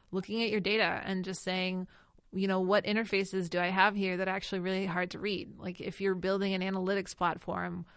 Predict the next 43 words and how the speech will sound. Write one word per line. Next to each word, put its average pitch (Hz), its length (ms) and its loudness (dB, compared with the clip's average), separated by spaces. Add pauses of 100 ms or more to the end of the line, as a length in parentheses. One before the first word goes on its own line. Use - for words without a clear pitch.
(280)
you 185 140 -2
know, 185 180 0
and 185 140 0
you 185 100 2
have 175 240 2
a 175 80 0
giant 180 380 -2
table 185 300 2
of 175 100 -2
data, 180 440 2
what, 196 360 -2 (180)
what 196 340 2
are 214 60 4
you 208 120 4
hoping 190 320 2
people 180 340 -2 (140)
will 165 240 -4
look 180 200 -2
at? 170 240 0 (140)
You 190 120 -4
know, 175 220 -2
talk 190 300 0
to 214 120 -2
your 202 360 0 (400)
users 208 560 4
or 175 160 -4
clients 196 500 -2
or 190 100 -2
whatnot 185 460 2
and 170 400 -4
kind 196 200 -4
of 180 120 -2
say, 185 240 0
"Okay, 185 400 0
here's 196 320 -2
the 190 100 -4
question 190 340 -4
they're 180 100 -4
trying 185 200 -6
to 226 100 -4
answer." 208 280 0
And 202 140 2
then 226 240 4